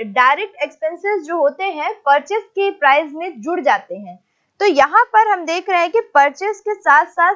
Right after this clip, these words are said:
wages यानी मजदूरी और क्रय पर भाड़ा भी दिया गया है, तो ये दोनों amount purchase में plus हो जाएंगे, यानी कि net purchase जो होगा वो हमारा हो जाएगा थर्टी फ़ाइव थाउजेंड प्लस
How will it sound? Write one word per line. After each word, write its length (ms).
wages 640
यानी 180
मजदूरी 520
और 420
क्रय 380
पर 240
भाड़ा 320
भी 140
दिया 280
गया 220
है, 360
तो 160
ये 360
दोनों 520
amount 400
purchase 420
में 180
plus 280
हो 60
जाएंगे, 340
यानी 300
कि 140
net 420
purchase 420
जो 100
होगा 240
वो 220
हमारा 260
हो 100
जाएगा 340
थर्टी 320
फ़ाइव 460
थाउजेंड 360
प्लस 220